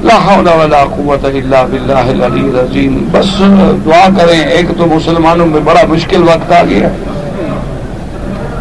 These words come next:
پورے عالم اسلام پر امتحان کا دور گزر رہا ہے۔ دعا کریں، اللہ مسلمانوں کی مدد کرے۔ بس دعا کے، او اللہ کے بندو، کچھ نہیں کر سکتے ہو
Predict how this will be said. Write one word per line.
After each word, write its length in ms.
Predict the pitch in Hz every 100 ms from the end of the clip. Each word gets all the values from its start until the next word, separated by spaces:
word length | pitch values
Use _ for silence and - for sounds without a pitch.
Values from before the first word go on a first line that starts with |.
| - - - - - 196 196 - - - - - - -
پورے 300 | 208 247 208
عالم 400 | 185 190 185 175
اسلام 760 | 165 160 - 160 156 147 143 139 139
پر 140 | 147 143
امتحان 760 | 131 - 131 127 135 131 127 -
کا 80 | 135
دور 420 | 131 135 127 -
گزر 220 | 151 151
رہا 420 | 135 143 123 127
ہے۔ 220 | 123 170 - - -
دعا 220 | 165 156
کریں، 280 | 139 143 135
اللہ 200 | 135 143 123
مسلمانوں 520 | 135 127 131 127 120 117
کی 100 | -
مدد 240 | 120 - -
کرے۔ 480 | - - - - - - - -
بس 340 | - 190 - -
دعا 180 | 247 - -
کے، 120 | 196 - - - -
او 120 | - 240
اللہ 280 | 220 233 202
کے 100 | 202
بندو، 320 | 196 202 180
کچھ 180 | 202 208
نہیں 160 | 208 220
کر 260 | 202 196
سکتے 260 | 196 170 185
ہو 220 | 170 175